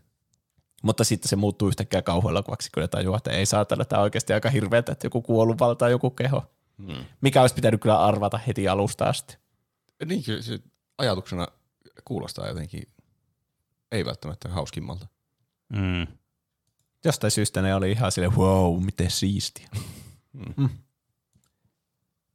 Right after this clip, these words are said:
Speaker 1: Mutta sitten meillähän voi lähettää kysymyksiä, kommentteja, aiheehdotuksia, meemejä, ihan mitä haluaa meidän lukevan täällä podcastissa. Meidät tavoittaa Instagramista ja Twitteristä nimellä
Speaker 2: Tuplahyppy.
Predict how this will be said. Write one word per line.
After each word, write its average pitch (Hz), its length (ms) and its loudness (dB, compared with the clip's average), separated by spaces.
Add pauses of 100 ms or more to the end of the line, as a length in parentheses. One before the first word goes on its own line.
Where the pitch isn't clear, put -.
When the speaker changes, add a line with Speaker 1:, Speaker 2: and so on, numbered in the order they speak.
(360)
Speaker 1:
Mutta 180 360 4
sitten 143 380 0
meillähän 151 280 6
voi 117 120 6
lähettää 120 220 2
kysymyksiä, 139 400 0
kommentteja, 120 400 2
aiheehdotuksia, 117 560 0
meemejä, 117 400 6
ihan 131 200 2
mitä 107 180 0
haluaa 110 240 6
meidän 104 160 2
lukevan 117 320 2
täällä 107 160 -2
podcastissa. 151 640 2
Meidät 117 240 0
tavoittaa 110 360 2
Instagramista 117 560 -2
ja 107 40 2
Twitteristä 131 460 0
nimellä 131 340 4 (160)
Speaker 2:
Tuplahyppy. - 720 -4